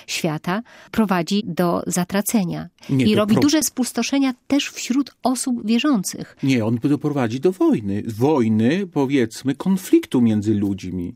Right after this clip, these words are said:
Speaker 2: To jest myśl oświeceniowa. Tutaj był Lewiatan napisany przez Hobbesa, w którym takie s-, sławne zdanie, powtarzane przez wielu ludzi, nawet ludzie nie wiedzą, skąd ono pochodzi, a pochodzi z tamtego dzieła,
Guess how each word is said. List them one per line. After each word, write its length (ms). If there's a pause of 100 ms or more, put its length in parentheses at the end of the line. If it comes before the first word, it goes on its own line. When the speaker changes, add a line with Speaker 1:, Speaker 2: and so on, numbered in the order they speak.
(440)
Speaker 2:
To 140
jest 220
myśl 220
oświeceniowa. 760
Tutaj 280
był 300
Lewiatan 460
napisany 320
przez 180
Hobbesa, 600 (440)
w 60
którym 340
takie 260
s-, 140 (140)
sławne 400
zdanie, 420
powtarzane 480
przez 160
wielu 220
ludzi, 220
nawet 220
ludzie 200
nie 80
wiedzą, 180
skąd 220
ono 140
pochodzi, 400
a 60
pochodzi 340
z 40
tamtego 320
dzieła, 400